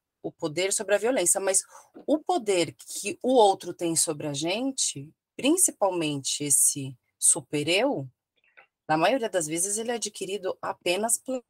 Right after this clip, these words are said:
violência, pela repressão. Então, ficando até que ponto o poder é adquirido pela legitimidade ou não?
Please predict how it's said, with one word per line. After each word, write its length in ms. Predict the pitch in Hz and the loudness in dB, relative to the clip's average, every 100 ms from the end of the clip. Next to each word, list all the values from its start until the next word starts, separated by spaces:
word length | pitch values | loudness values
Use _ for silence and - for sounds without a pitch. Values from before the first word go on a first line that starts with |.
| - | -4
violência, 580 | 240 165 165 - 151 - _ _ _ _ _ _ _ _ _ _ _ _ _ _ _ _ _ _ _ _ _ _ | -2 -2 -4 -6 -8 -18 _ _ _ _ _ _ _ _ _ _ _ _ _ _ _ _ _ _ _ _ _ _
pela 160 | 170 170 | 0 0
repressão. 760 | 165 - 156 - 156 160 185 196 _ _ _ _ _ _ _ _ _ _ _ _ _ _ _ _ _ _ _ _ _ _ _ _ _ _ _ _ _ _ _ _ _ - | -2 -4 0 2 2 0 -2 -12 _ _ _ _ _ _ _ _ _ _ _ _ _ _ _ _ _ _ _ _ _ _ _ _ _ _ _ _ _ _ _ _ _ -16
Então, 240 | 175 208 | 0 0
ficando 280 | 208 - 226 | 2 4 4
até 200 | 214 240 | 4 0
que 160 | - - | -4 -4
ponto 580 | - 202 165 - 151 143 - - - _ - _ - - _ _ _ _ _ _ - | 2 4 2 -4 -8 -8 -10 -20 -20 _ -20 _ -20 -20 _ _ _ _ _ _ -10
o 100 | 165 | -10
poder 580 | - 180 160 160 151 135 _ _ | -2 -2 0 0 0 -4 _ _
é 180 | 147 170 | -6 -2
adquirido 520 | 151 151 - 156 147 | -2 -4 -4 -2 -2
pela 220 | - 151 | -2 0
legitimidade 920 | 151 151 147 139 - 151 143 143 151 175 | 2 0 -2 -8 -4 -2 2 2 2 -4
ou 80 | |
não? 240 | 208 156 | -6 -8